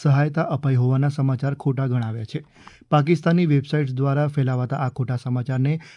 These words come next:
પ્રેસ ઇન્ફોર્મેશન બ્યુરો પી આઈ બીના તથ્ય તપાસ એકમે ફગાવી દીધા છે. આ દાવાને ખોટો ગણાવતા એકમે ક-, જણાવ્યું હતું કે ઇરાદાપૂર્વક આ ભ્રામક માહિતી ફેલાવવામાં આવી રહી છે.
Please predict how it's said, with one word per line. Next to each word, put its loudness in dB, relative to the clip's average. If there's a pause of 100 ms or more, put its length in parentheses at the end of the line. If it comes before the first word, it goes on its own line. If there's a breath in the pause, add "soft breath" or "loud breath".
(140 loud breath)
પ્રેસ 2
ઇન્ફોર્મેશન 2
બ્યુરો 2
પી 0
આઈ 2
બીના 0
તથ્ય -4
તપાસ -6
એકમે -2 (320 loud breath)
ફગાવી 2
દીધા -4
છે. -12 (400 soft breath)
આ 4
દાવાને 4
ખોટો 0
ગણાવતા 2
એકમે 0
ક-, -4
જણાવ્યું 0
હતું -4
કે -4 (300 loud breath)
ઇરાદાપૂર્વક 4
આ 2
ભ્રામક 0
માહિતી 0
ફેલાવવામાં 0
આવી 0
રહી -6
છે. -10